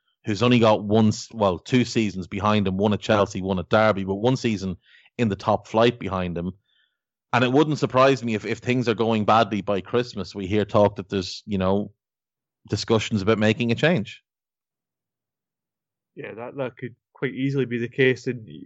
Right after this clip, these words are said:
Speaker 2: again, though, you have to wonder exactly what route you would go down. As a coach these days, yes, Chelsea are gonna be an attractive proposition in terms of the size and stature of the club.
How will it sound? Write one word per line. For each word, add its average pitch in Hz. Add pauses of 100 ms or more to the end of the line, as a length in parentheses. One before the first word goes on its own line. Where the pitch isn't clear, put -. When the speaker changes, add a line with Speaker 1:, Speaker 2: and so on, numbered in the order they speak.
(200)
Speaker 2:
again, 139
though, 113
you 110
have 110
to 117
wonder 107
exactly 107
what 117
route 110
you 110
would 104
go 117
down. 120
As 110
a 113
coach 147
these 135
days, 117
yes, 117
Chelsea 117
are 107
gonna 101
be 107
an 101
attractive 110
proposition 101
in 104
terms 104
of 98
the 95
size 101
and 104
stature 107
of 90
the 98
club. 113